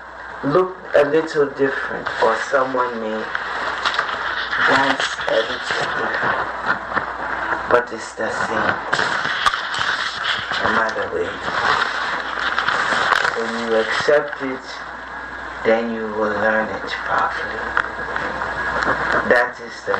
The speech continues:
message for you. You want us to take your family members and put them in a pot. And you want Nanesi to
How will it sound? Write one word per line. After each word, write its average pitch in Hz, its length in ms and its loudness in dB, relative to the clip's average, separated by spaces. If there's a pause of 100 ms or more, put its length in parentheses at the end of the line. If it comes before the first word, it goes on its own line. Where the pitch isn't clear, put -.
message - 460 -4
for - 280 -2 (140)
you. - 120 -2 (1500)
You 127 80 2 (160)
want 160 300 6 (100)
us - 320 4 (120)
to - 180 -2 (1000)
take 139 320 6 (180)
your 110 240 4 (140)
family 131 440 4
members 113 600 0
and 92 220 -2
put - 280 -2
them 101 160 4 (160)
in 82 60 -4
a 82 100 4 (120)
pot. - 280 2 (1120)
And 123 260 4
you 117 140 4
want 139 420 6 (580)
Nanesi 123 960 0
to - 280 0